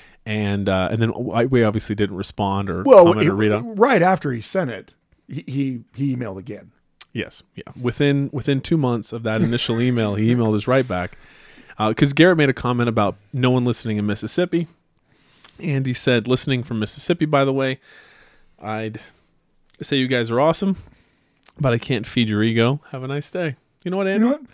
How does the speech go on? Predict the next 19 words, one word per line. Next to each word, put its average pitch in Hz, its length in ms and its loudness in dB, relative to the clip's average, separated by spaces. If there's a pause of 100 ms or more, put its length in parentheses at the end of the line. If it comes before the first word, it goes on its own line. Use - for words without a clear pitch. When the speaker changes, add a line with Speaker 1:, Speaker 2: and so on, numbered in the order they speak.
(220)
Speaker 1:
First 185 220 2
of 190 60 6
all, 190 120 4
thank - 320 -2
you 185 40 4
for - 160 2
listening 139 380 4
from 135 200 -4
Mississippi. 113 520 0
Speaker 2:
Yeah, 135 220 0
our 165 120 0
downloads 160 460 2
in 135 80 2
Mississippi 127 480 0
are 104 80 -2
blowing 104 480 -6
up 95 160 -10
right 92 220 -14
now. 92 200 -20